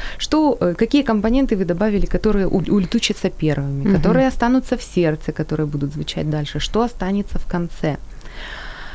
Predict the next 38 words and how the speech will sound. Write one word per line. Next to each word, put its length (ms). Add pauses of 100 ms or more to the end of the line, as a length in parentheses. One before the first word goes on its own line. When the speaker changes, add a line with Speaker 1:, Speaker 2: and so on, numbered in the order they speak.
Speaker 1:
Но 120
как 220
это 160
будет 340
открываться, 640
я 180
не 140
могу 280
с-, 200
понять, 440
Speaker 2:
Да, 140 (260)
тільки 220
Speaker 1:
если 340
я 160
протестирую 760
это 300
сразу. 460 (120)
Вот 200
я 120
беру 380
и 40
тестирую 600 (140)
сразу, 560 (480)
и 160
вроде 300
как 200
бы 120
всё 220
нравится. 720 (1080)
Ну, 100
г-, 100 (120)
м, 200 (440)
через 500
неделю, 440
может, 340
мне 140
не 200
понравится. 680